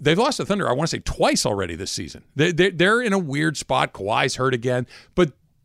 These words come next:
that makes some sense to me. The Philly one is, is a weird spot because they've got really good players, and they're not playing very well.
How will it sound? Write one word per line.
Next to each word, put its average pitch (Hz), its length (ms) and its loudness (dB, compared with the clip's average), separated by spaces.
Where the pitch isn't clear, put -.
that 226 280 2
makes 190 280 -2
some 143 160 -4
sense 143 320 -2
to 160 80 -4
me. 156 80 0
The 127 80 -2
Philly 285 320 -6
one 107 180 -6
is, 85 300 -8
is 98 140 -6
a 95 60 -6
weird 82 220 -10
spot - 300 -12
because 120 240 -2
they've 196 160 2
got 160 180 0
really 131 260 -2
good 120 200 -2
players, 120 520 -2
and 101 280 -8
they're 117 100 -4
not 131 140 -6
playing 104 240 -6
very 80 180 -10
well. - 240 -20